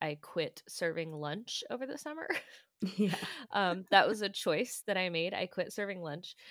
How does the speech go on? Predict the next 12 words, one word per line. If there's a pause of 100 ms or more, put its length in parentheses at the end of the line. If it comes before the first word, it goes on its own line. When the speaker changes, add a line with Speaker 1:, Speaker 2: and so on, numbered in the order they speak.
(260)
Speaker 1:
because (1080)
the
kids
weren't
eating
it. (480)
They
wanted
snacks
all
day
anyway.